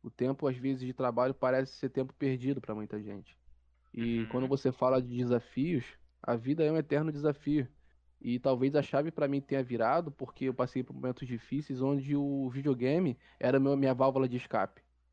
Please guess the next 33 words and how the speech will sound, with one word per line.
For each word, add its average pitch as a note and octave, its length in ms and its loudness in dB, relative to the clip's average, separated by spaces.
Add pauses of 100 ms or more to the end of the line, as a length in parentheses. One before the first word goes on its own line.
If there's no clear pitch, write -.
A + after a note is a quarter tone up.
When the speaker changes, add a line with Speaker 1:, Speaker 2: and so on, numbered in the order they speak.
(140)
Speaker 2:
Sim. - 320 -16
Speaker 1:
E A#2 120 0
hoje, B2+ 520 2
e C3 560 0
eu C3+ 160 0
venho D#3 240 0
da E3 140 4
época C#3+ 480 4
que - 100 -20
fala C#3+ 120 -2
assim, D3 140 -6
poxa, D3 440 -2
a - 40 -10
gente B2+ 140 -10
só - 120 -6
pode D3 240 -2
jogar D3 260 0
o D3 60 2
final C#3+ 240 -2
de C#3 80 -10
semana C#3 380 -4
porque - 220 -8
a - 40 -2
gente C#3+ 180 -6
tem D3 100 -8
que C#3 60 -10
trabalhar C#3 300 2
a C#3 40 2
semana C#3 300 -6
inteira C3+ 340 -4
e - 20 2
é C3+ 40 2
apertado. D3+ 580 0